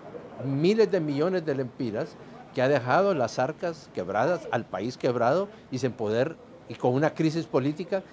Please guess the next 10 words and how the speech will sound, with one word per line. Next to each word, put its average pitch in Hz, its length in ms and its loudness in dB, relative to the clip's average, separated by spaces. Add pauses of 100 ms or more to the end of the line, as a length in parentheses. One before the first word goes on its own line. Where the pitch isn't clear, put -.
(140)
que 147 100 2
la 127 100 4
continúa 135 760 -2
manteniendo 131 720 -4
en 147 80 -4
este 180 220 -2
momento 160 420 -2
el 160 60 0
Partido 143 560 0
Libre 202 400 4